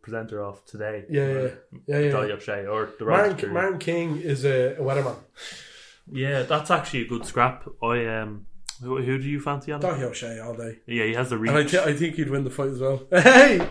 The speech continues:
Speaker 2: Hey, did you get it?
Speaker 1: <laughs>
Speaker 2: Um, yeah, he has a bigger reach. He's a
Speaker 1: Yeah,
Speaker 2: taller man.
Speaker 1: yeah.
Speaker 2: Yeah.
Speaker 1: I fancy him. I t-, say his jab's better as well.
Speaker 2: Yeah, yeah. I, I'll go with, uh, Martin King. Woodser says, "Football heritage.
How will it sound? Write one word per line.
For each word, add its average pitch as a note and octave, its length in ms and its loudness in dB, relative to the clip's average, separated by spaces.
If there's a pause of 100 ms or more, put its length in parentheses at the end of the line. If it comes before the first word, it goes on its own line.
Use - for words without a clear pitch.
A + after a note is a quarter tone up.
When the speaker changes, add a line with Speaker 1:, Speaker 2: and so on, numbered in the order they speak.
(120)
Speaker 2:
Hey, G3 200 8
did D3 80 -2
you D3 60 -2
get F3 140 4
it? C#3 720 -6
Speaker 1:
<laughs> - 0 -
Speaker 2:
Um, D#3+ 340 4
yeah, D#3+ 200 4
he E3 160 2
has F#3+ 180 4
a E3 40 0
bigger C3+ 200 2
reach. B2+ 260 -6
He's C#3+ 200 -6
a B2+ 40 0
Speaker 1:
Yeah, A#2 80 -2
Speaker 2:
taller D#3+ 280 4
man. B2+ 260 -2
Speaker 1:
yeah. G#2+ 440 -8
Speaker 2:
Yeah. A#2+ 100 -2 (440)
Speaker 1:
I A2+ 60 0
fancy B2 360 -2
him. A2 140 -6
I A2 300 -2
t-, B2+ 240 -2
say C3 180 0
his A#2+ 100 -2
jab's A2+ 340 0
better G#2+ 260 -4
as F#2+ 80 -12
well. G2+ 260 -8 (120)
Speaker 2:
Yeah, C3+ 200 -4
yeah. A#2+ 180 -2
I, C3+ 140 -6 (120)
I'll C#3+ 140 -2
go B2+ 200 -2
with, B2 140 -6
uh, A2+ 220 -10 (640)
Martin B2+ 280 -4
King. B2+ 340 -6
Woodser D3 280 -2
says, C#3 480 -6
"Football F#3+ 420 -2
heritage. D#3+ 580 -2